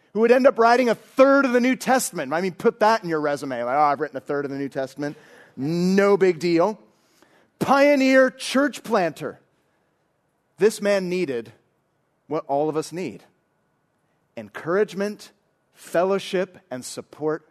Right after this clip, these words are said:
from friends. I don't have a huge theological point to make other than this simple fact. You and I, we need community. We need friends. Notice the pattern throughout the book of Acts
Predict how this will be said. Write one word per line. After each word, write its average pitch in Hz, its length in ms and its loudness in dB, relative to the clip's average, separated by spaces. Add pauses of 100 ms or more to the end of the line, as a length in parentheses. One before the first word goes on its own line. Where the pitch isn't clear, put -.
from 139 220 -12
friends. - 560 -14 (1700)
I 202 80 2
don't 269 140 4
have 254 140 2
a 214 40 0
huge 277 640 -2
theological 220 720 2
point 208 320 -4
to 185 100 -8
make 180 420 -6 (1900)
other 175 220 -2
than 175 160 -6
this 160 360 -8
simple - 500 -8
fact. 110 400 -10 (100)
You 170 160 -6
and 208 100 -2
I, 196 260 -4 (100)
we 175 200 -6
need 185 300 -6
community. 151 560 -12 (760)
We 220 300 0
need 233 240 0
friends. 202 400 -2
Notice 262 360 2
the 226 80 -2
pattern 285 520 2
throughout 254 320 0
the 226 80 -2
book 240 220 -4
of 220 100 0
Acts 269 300 0